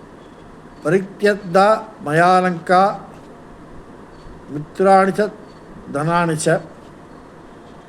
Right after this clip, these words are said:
பவத்கதம் மே ராஜ்யஸ்ச ஜீவிதஞ்ச சுகானிவை. எல்லாத்தையும் விபீஷணன் சொல்றான்.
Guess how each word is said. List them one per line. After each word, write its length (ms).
பவத்கதம் 840
மே 160
ராஜ்யஸ்ச 720
ஜீவிதஞ்ச 680
சுகானிவை. 720
எல்லாத்தையும் 600
விபீஷணன் 440
சொல்றான். 260